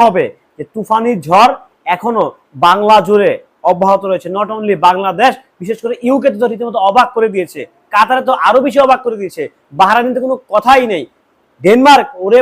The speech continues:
ভাই রে ভাই, যেখানে বাঙালি নাই বললেই চলে, সেখানে শো যাচ্ছে হাউসফুল। সিঙ্গাপুর, সে কিছু বললামই না আর। তো তুফান যেখানে যাচ্ছে, সেখানেই বাজিমাত করে দিচ্ছে।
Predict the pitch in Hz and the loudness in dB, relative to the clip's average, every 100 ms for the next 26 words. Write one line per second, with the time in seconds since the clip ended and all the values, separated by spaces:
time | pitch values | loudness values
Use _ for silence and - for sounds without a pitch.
0 | 208 233 233 220 208 208 233 220 220 247 | 4 2 2 2 0 -2 -2 0 2 2
1 | 254 240 254 262 247 240 214 202 220 240 | 2 0 2 2 2 0 -4 -8 -10 -10
2 | 233 220 233 220 233 233 - 185 143 _ | -10 -14 -12 -4 -2 -2 -6 -16 -16 _
3 | _ _ - 254 285 254 247 170 _ - | _ _ -8 0 0 2 -2 -4 _ -16
4 | 208 240 185 202 240 269 226 170 117 - | -10 -10 -4 0 2 2 2 0 -4 -8
5 | _ _ _ _ _ _ 160 233 226 254 | _ _ _ _ _ _ -12 -6 -2 -2
6 | 202 196 233 240 233 - 262 269 - _ | -2 0 0 2 0 0 -4 -4 -8 _
7 | _ 190 175 208 240 208 196 214 220 214 | _ -8 -6 -4 0 0 0 -4 -6 -4
8 | 214 214 214 | -4 -4 -6